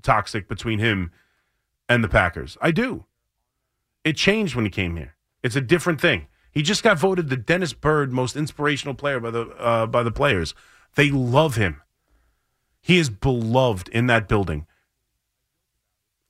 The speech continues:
Every player there believes that the Jets with Aaron Rodgers is a Super Bowl caliber team. And every player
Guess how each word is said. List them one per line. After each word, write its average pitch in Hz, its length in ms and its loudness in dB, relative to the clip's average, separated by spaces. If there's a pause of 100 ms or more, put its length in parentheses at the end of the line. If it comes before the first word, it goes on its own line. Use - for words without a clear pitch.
(120)
Every 165 300 4
player 165 400 2
there 120 300 4
believes 110 1000 -2 (300)
that 113 180 4
the 110 80 -4
Jets 131 420 0
with 127 280 0
Aaron 123 240 4
Rodgers 98 500 0 (300)
is 117 120 2
a 113 120 2
Super 127 340 0
Bowl 120 220 2
caliber 101 400 2
team. - 260 -12 (1500)
And 120 240 2
every 135 300 4
player 127 500 4